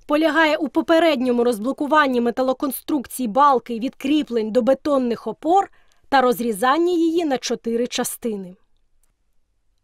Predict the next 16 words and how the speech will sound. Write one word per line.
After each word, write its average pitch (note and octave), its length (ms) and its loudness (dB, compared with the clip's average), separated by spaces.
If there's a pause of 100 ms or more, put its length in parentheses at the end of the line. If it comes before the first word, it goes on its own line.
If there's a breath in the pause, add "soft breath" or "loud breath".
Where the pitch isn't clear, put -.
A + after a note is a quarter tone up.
Роботи D4 520 2
по D4+ 160 0
розрізанню D4+ 640 -2
балки A3+ 520 -2
та C4+ 140 0
відокремленню D4 720 -2
її B3 320 0
від C4 180 -4
опор G#3+ 440 -2 (260)
здійснюються D#4+ 720 0
східним D4+ 500 0
краном A#3 480 -2
з A3 80 -4
мобільною D#4 580 2
інструментальною A3+ 1120 -4
платформою. G3 840 -8